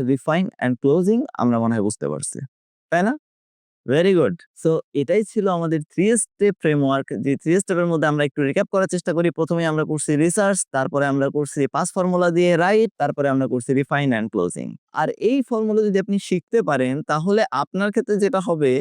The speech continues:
আপনি শুধু একজন ফ্রিল্যান্সার না, একজন রেজাল্ট ডেলিভারার হয়ে উঠবেন, যেটা আপনাকে নেক্সট লেভেলে নিতে অনেক বেশি হেল্প করবে। আজ এ পর্যন্তই, দেখা হচ্ছে নেক্সট ভিডিওতে।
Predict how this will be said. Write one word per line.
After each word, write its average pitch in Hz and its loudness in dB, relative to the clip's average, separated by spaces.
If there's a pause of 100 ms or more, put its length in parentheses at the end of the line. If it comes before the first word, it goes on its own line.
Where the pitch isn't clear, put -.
(240)
আপনি 165 -4
শুধু 208 -2
একজন 220 0
ফ্রিল্যান্সার 233 0
না, 98 -4 (180)
একজন 160 -2 (100)
রেজাল্ট 165 2
ডেলিভারার 165 2
হয়ে 123 2
উঠবেন, 65 -8 (380)
যেটা 143 2
আপনাকে 156 -4
নেক্সট 147 -2 (100)
লেভেলে 185 4
নিতে 127 0 (160)
অনেক 160 0
বেশি 131 0
হেল্প 110 0
করবে। 76 -4 (420)
আজ 120 0 (140)
এ - 0
পর্যন্তই, 220 2 (140)
দেখা 208 -2
হচ্ছে 220 0
নেক্সট 170 -2
ভিডিওতে। 156 0